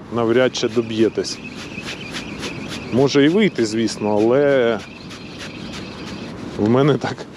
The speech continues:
е, ніколи не виходило. Трохи перекручується на течії.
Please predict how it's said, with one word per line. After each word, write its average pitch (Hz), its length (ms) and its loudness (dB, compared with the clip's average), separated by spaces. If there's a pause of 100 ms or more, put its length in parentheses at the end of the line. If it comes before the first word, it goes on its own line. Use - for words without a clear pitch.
(600)
е, 104 380 2 (1000)
ніколи 123 440 4
не 123 220 2
виходило. 95 640 2 (3000)
Трохи 113 300 -2
перекручується 104 960 0 (300)
на 95 80 -2
течії. 139 580 0